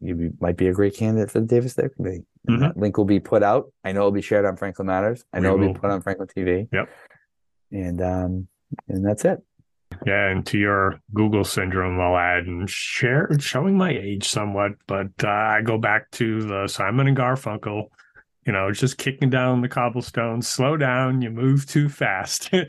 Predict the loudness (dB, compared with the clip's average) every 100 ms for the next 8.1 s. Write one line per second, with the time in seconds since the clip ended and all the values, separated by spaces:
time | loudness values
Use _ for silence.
0 | -6 -20 -20 -6 -2 2 2 2 2 0
1 | -4 -8 -2 2 2 0 -4 0 0 0
2 | -4 -12 _ -8 -8 -6 -4 0 0 0
3 | -2 -2 0 2 4 4 4 4 4 4
4 | 2 2 2 2 6 6 6 6 4 4
5 | 2 0 2 2 2 0 2 -2 -2 -2
6 | -2 0 0 0 -2 0 0 0 0 0
7 | 0 -2 0 0 0 -2 -4 -2 -2 -2
8 | -6